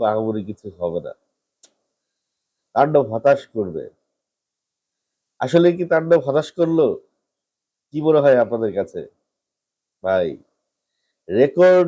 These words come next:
গড়তে চলেছে তাণ্ডব, ইতিহাস গড়তে চলেছে তাণ্ডব। এত বড় ক্যানভাস, এত বড় আয়োজন,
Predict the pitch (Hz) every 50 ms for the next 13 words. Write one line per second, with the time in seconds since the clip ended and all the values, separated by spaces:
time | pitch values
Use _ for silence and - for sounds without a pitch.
0 | 160 151 165 165 160 - 160 151 143 156 147 143 135 147 143 135 - 120 120 123
1 | 123 123 117 110 101 - - 101 104 _ 135 143 127 131 135 135 135 135 131 127
2 | 117 113 123 113 - 117 110 - 110 110 101 - 104 - 90 90 87 85 80 80
3 | 82 _ _ _ _ _ _ _ _ _ _ _ _ _ _ _ _ _ _ _
4 | _ _ _ _ _ _ _ _ _ - 165 175 175 170 - - 170 160 160 160
5 | 151 131 127 135 139 143 143 143 143 139 139 - 131 123 120 120 113 110 110 123
6 | 123 120 117 107 - - - - _ _ _ _ _ _ _ _ _ _ _ _
7 | _ _ _ _ _ _ _ _ - 123 135 143 139 - - 151 147 143 143 135
8 | 123 117 127 131 131 135 131 123 120 117 120 120 123 127 113 117 120 117 113